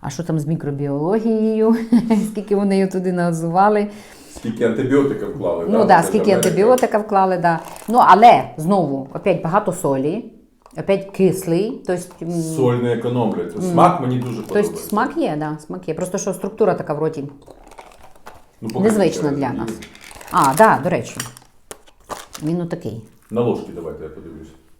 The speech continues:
Speaker 1: Він отакий.
Speaker 2: Бачите, друзі, який він смішний?
Speaker 1: А в роті він як ці, як баблгам. Буль-буль-буль-буль-буль.
Speaker 2: Баблгам.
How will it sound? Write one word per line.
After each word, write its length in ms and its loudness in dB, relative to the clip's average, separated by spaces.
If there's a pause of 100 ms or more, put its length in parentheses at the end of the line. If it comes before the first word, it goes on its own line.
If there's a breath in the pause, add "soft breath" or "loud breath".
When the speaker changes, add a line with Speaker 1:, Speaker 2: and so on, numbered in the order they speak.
(440)
Speaker 1:
Він 140 -8
отакий. 480 -14
Speaker 2:
Бачите, 240 -4
друзі, 240 -8
який 200 -12
він 180 -14
смішний? 280 -14 (240)
Speaker 1:
А 120 -6
в 40 -4
роті 260 -2
він 140 -2
як 200 -8
ці, 80 -8
як 280 -8
баблгам. 500 -2 (100)
Буль-буль-буль-буль-буль. 640 4
Speaker 2:
Баблгам. 300 -2